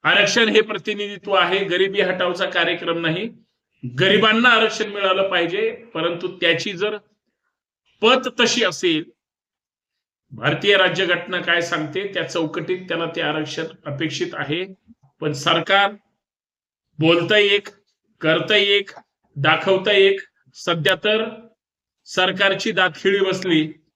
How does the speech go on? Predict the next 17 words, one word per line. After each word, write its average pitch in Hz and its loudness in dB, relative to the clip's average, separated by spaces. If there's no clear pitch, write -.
इतकी 160 0
लोक 233 4
आलीत 208 2
की 151 -12
सरकार 185 0
काय, 185 2
मुंबई 202 4
बंद 226 4
करून 208 -2
टाकली, 180 -4
जी 208 4
मुंबई 220 0
कुणालाच 220 0
बंद 220 -2
करणं 214 -4
शक्य 208 -6
नाही. 170 -4